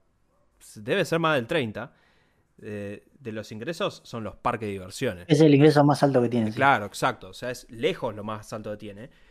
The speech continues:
Speaker 1: Entonces el ceo de Disney, en su momento, en una, en un ímpetu por no bajar el precio de la acción,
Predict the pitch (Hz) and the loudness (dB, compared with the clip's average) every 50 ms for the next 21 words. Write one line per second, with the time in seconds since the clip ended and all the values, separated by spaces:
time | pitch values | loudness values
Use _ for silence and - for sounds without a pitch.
0 | _ _ _ - 120 117 139 143 139 151 135 - 131 113 107 - - - 202 202 | _ _ _ -14 -10 -6 -4 -4 -4 -4 -4 -4 -4 -4 -6 -6 -4 0 2 4
1 | 175 139 131 147 180 170 143 123 117 117 131 - - 107 98 - - 127 120 120 | 4 4 4 2 0 0 -2 -2 -4 -6 -6 -6 -8 -8 -8 -6 -4 -2 -2 0
2 | 127 156 143 131 113 117 120 147 - _ _ _ _ _ _ _ _ _ _ _ | 0 0 0 -2 -2 -4 -6 -6 -8 _ _ _ _ _ _ _ _ _ _ _
3 | _ _ 123 110 107 - _ _ _ _ _ _ _ _ _ _ _ _ _ _ | _ _ -20 -20 -20 -20 _ _ _ _ _ _ _ _ _ _ _ _ _ _
4 | _ _ - 123 113 117 127 143 143 139 135 127 120 113 - - _ _ _ _ | _ _ -10 -6 -4 -4 -2 0 2 2 2 2 0 -2 -6 -10 _ _ _ _
5 | _ _ - 110 107 110 113 120 123 127 127 127 127 123 123 - - 147 139 143 | _ _ -16 -14 -10 -10 -8 -8 -6 -6 -6 -6 -8 -8 -10 -10 -8 -6 -6 -6
6 | 143 120 - 127 120 123 120 117 107 - - 104 101 101 - - _ _ _ 117 | -6 -6 -6 -8 -6 -6 -8 -8 -8 -8 -6 -6 -6 -6 -8 -12 _ _ _ -10
7 | 110 107 120 139 156 151 - _ _ _ _ _ _ _ _ _ _ _ _ _ | -6 -2 0 2 2 0 0 _ _ _ _ _ _ _ _ _ _ _ _ _
8 | _ _ - 110 107 - - 147 143 135 120 143 135 127 - 139 120 113 104 - | _ _ -10 -10 -8 -4 -2 -2 0 -2 -2 -6 -6 -6 -4 -4 -4 -4 -6 -6
9 | - 180 135 98 101 | -6 -6 -6 -8 -8